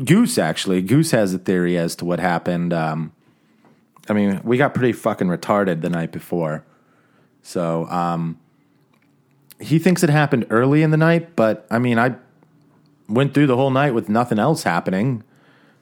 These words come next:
And then, like, I was kinda sleeping on my arm, and then, yeah, I just kinda woke up, like, "What the fu-,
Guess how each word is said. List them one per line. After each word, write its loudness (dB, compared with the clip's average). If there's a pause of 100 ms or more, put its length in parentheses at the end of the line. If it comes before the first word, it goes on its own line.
And -2
then, 0
like, -2
I 2
was 0
kinda 0
sleeping 0
on 2
my 2
arm, 0
and 0
then, -2
yeah, -4
I -8
just -14
kinda -6
woke -6
up, -6
like, -12
"What -12
the -4
fu-, -14